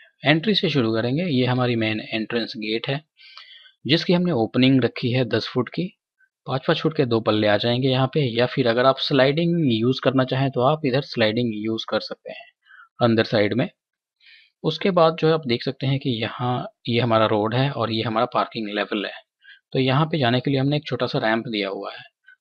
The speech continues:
तो normally जो है रोड से और पार्किंग का लेवल थोड़ा सा डिफरेंट है, जिसकी हाइट हमने रखी है एक फुट। रोड से पार्किंग का जो हाइट होगा वो एक फुट होगा। उसके बाद जो है हम यहाँ पे जो है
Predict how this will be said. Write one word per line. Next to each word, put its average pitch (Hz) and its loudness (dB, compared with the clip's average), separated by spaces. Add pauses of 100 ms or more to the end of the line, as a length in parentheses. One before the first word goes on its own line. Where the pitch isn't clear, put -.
(140)
तो 151 6 (480)
normally 135 4
जो 143 4
है 143 6
रोड 120 6
से 143 0
और 127 0
पार्किंग 117 2
का 120 2
लेवल 107 2
थोड़ा 127 -2
सा 131 -2
डिफरेंट 117 -4
है, 151 0 (580)
जिसकी 156 -2
हाइट 127 -2
हमने 123 0
रखी 120 -4
है 127 4 (100)
एक 107 2
फुट। - -14
रोड 117 2
से 170 2 (160)
पार्किंग 131 0 (320)
का 117 0
जो 110 -2
हाइट 107 -6
होगा 123 -2
वो 170 0
एक 110 -2
फुट 123 -4
होगा। 117 -4 (680)
उसके 190 0
बाद 127 4
जो 147 -4
है 147 2
हम 139 2
यहाँ 113 0
पे 135 -2
जो 127 -4
है 147 -2